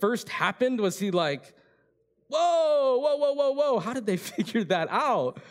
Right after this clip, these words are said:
What the, what is happening? Stop that." Is it some sort of just like,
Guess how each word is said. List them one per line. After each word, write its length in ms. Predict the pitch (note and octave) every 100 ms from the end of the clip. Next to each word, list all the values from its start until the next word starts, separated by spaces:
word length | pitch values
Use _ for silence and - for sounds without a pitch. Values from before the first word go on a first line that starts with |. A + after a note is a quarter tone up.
| - _
What 180 | - -
the, 80 | -
what 220 | G3+ C#4+
is 120 | C#4+
happening? 840 | G4+ F#4 F#4 D4+ A#3+ F#3 C#3+ C#3+ -
Stop 320 | - - D#4+
that." 540 | A#3 F3 B2+ G#2+ - _ _ _ _ _ _ -
Is 160 | F3+
it 140 | A3+ A#3+
some 240 | A#3+ C4+
sort 240 | C#4 C#4 C4+
of 120 | G#3+
just 260 | A#3+ -
like, 460 | A#3 G3+ F3 -